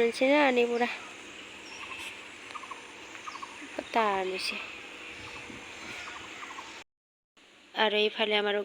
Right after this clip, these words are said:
গুণু আপিটো পূৰা টোপনি মাৰি আছে। আৰু এইফালে আমি ভাত খাই আছোঁ, গুণু মা আৰু মই ভাত খাই আছোঁ। আমাৰ আপিটো নিজে নিজে ভাত খাই ৰাখি আহিব নালাগে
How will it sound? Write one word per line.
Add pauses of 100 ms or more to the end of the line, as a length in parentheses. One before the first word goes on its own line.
গুণু (100)
আপিটো
পূৰা
টোপনি
মাৰি
আছে। (4000)
আৰু
এইফালে
আমি
ভাত
খাই
আছোঁ, (100)
গুণু (140)
মা (100)
আৰু
মই
ভাত
খাই
আছোঁ। (1200)
আমাৰ
আপিটো (100)
নিজে
নিজে
ভাত
খাই
ৰাখি
আহিব
নালাগে